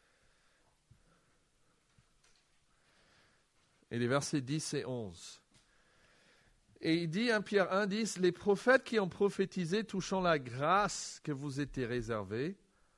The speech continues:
ont fait de ce su-, salut l'objet de leurs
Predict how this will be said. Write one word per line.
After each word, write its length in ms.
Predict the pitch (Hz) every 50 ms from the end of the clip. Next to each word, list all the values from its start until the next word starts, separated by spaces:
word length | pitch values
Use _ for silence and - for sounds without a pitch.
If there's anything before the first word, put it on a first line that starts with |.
| _ _ _ _ _ _ _ _ _ _ _
ont 160 | - 151 156
fait 320 | 147 - - - 233 262 285
de 140 | 269 269 214
ce 260 | - - - 220 214
su-, 580 | - - - - - - - - - 214 202
salut 440 | - - - 185 180 175 160 165 170
l'objet 480 | 165 170 185 185 170 151 147 196 214 208
de 80 | 202
leurs 420 | 185 165 160 160 160 170 170 -